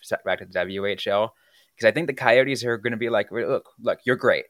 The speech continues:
Honestly, you are fantastic. There's nothing really we fe-, we feel like you, like, you definitely need to work on. Like, you are fantastic." He has been an extreme bright point. But the pro-, the, what the Coyotes are focusing on is completely, is,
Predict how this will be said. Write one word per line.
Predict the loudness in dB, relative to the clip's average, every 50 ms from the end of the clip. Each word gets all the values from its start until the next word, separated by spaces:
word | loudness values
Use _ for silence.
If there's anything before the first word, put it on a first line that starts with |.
| _ _ _ _ _
Honestly, | 0 0 0 0 -2 -6 -10 -10
you | -4 2 4
are | 4 4 4
fantastic. | 2 -2 -2 -2 -2 -2 -4 -4 -4 -4 -4 -8 -12 -14 -12
There's | -12 -12 -6
nothing | -4 -4 -4 -2 -4 -8 -8 -8 -6
really | -6 -6 -6 -6 -8
we | -8 -10 -12
fe-, | -12 -12 -14 -14 -12
we | -10 -12
feel | -10 -6 -6 -4 -4
like | -4 -6
you, | -8 -10 -10 -12 -8 -6
like, | -6 -6 -6 -6
you | -10 -10 -10 -12 -14 -18 _ _ _ -20 -20 -20 -20 -6 -2
definitely | 0 0 0 0 -4 -10 -10
need | -8 -8
to | -8 -6
work | -6 -8 -8 -8 -12
on. | -14 -14 -16 -14 -14
Like, | -14 -12 -8
you | -4 -2
are | 0 0 -2
fantastic." | -4 -10 -12 -14 -12 -6 -2 -2 -2 -2 -2 -6 -8 -10 -10 -10 _ _ _ _ _ _ _ _ _ _
He | _ -6 -4 -2
has | -2 -2
been | -2 -4 -4
an | -4 -8
extreme | -10 -10 -12 -10 -10 -10 -10 -8
bright | -8 -8 -8 -8 -12
point. | -16 -18 -18 -18 _ _ _ _ _ _ _ _ _ _ _
But | -4 -4 -4
the | -6
pro-, | -8 -4 -2 -2 -2 -4
the, | -6 -6 -6 -4
what | -4 -4 -4
the | -4 -6
Coyotes | -4 -2 0 0 0 0 -2 -4 -4
are | -6 -6
focusing | -6 -8 -8 -8 -8 -10 -10 -10 -8 -8
on | -8 -8 -8
is | -8 -10
completely, | -12 -14 -16 -14 -14 -14 -14 -14 -16 -12 _
is, | -6 -6 -6